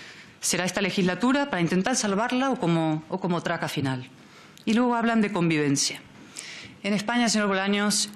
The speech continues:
el odio de la izquierda a la derecha es mucho más poderoso que su amor a la igualdad. Y cuando habla de reconciliación, son ustedes los que deben empezar por reconciliarse con la idea, insisto, de la igualdad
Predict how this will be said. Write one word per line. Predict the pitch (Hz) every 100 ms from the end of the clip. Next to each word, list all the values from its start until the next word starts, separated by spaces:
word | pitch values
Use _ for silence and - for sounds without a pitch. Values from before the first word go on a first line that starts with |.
| - - -
el | 185
odio | 214 240 240
de |
la | 175
izquierda | 160 214 208 175
a |
la | 160
derecha | 165 160 180
es | 160
mucho | 220 254 254 185
más | 175
poderoso | - 180 160 156 - 160
que |
su | 156 160
amor | 156 156 156 -
a | -
la | 156
igualdad. | 151 147 143 147 135 - - - -
Y | 156
cuando | 165 170
habla | 226 254
de |
reconciliación, | 202 180 156 - 151 147 175 175
son | 233 226
ustedes | - 185 147 135 - - - - -
los | 160
que | 165
deben | 165 180
empezar | 180 160 165 156
por | 156
reconciliarse | 151 165 180 151 151 139 147
con | 147
la | 143
idea, | 139 180
insisto, | 156 - 165 -
de | 143
la | 170
igualdad | 160 139 135 135